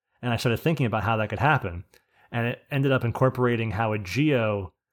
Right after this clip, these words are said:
could hopefully replace a Bard if the group conforms to a certain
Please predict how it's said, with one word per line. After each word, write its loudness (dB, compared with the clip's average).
could 0
hopefully 0
replace 2
a 0
Bard 0
if -4
the -2
group -2
conforms -2
to 0
a -2
certain -2